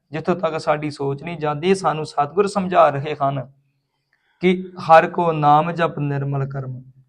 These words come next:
ਵੀ ਮੈਂ ਵੀ ਕੋਈ ਐਸਾ ਕਰਮ ਕਮਾ ਲਵਾਂ ਕਿ ਕਰਮਾਂ ਸੰਧੜਾ ਖੇਤ, ਵੀ ਮੈਂ ਵੀ ਕੋਈ ਆਪਣੇ ਕਰਮਾਂ ਵਿੱਚ, ਖੇਤ ਵਿੱਚ, ਇਹ ਕਰਮਾਂ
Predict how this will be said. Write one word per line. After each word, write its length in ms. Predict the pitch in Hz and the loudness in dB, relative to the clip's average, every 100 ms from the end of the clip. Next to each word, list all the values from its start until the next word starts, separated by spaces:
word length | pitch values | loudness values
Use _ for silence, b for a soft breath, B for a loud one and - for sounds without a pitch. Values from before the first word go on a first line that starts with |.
| _ | _
ਵੀ 60 | 151 | -6
ਮੈਂ 240 | 143 160 | 2 4
ਵੀ 180 | 196 196 | 4 0
ਕੋਈ 260 | 180 170 170 | 0 -4 0
ਐਸਾ 320 | 160 151 160 | 0 2 2
ਕਰਮ 340 | 151 151 143 151 | 2 -2 -4 -6
ਕਮਾ 380 | 151 143 139 | -4 0 0
ਲਵਾਂ 480 | 143 135 143 165 185 - _ _ _ _ - | 0 -2 2 4 2 0 _ _ _ _ -14
ਕਿ 60 | |
ਕਰਮਾਂ 420 | 151 156 147 160 | -4 -2 2 4
ਸੰਧੜਾ 400 | 160 165 175 185 | 2 0 4 4
ਖੇਤ, 360 | 180 160 156 160 | 4 -2 -8 -6
ਵੀ 200 | 160 165 | -8 -6
ਮੈਂ 220 | 151 156 | 2 2
ਵੀ 120 | 190 | 2
ਕੋਈ 180 | 180 165 | -2 -2
ਆਪਣੇ 380 | 165 160 160 156 | 0 0 0 -8
ਕਰਮਾਂ 420 | - 147 151 156 | -4 -4 0 0
ਵਿੱਚ, 260 | 151 143 151 - | 0 -6 -10 -8
ਖੇਤ 340 | 151 147 147 | -4 -4 -4
ਵਿੱਚ, 260 | 151 139 160 | -4 -4 -4
ਇਹ 200 | 160 156 | -6 -6
ਕਰਮਾਂ 400 | 147 147 151 | -6 -4 -2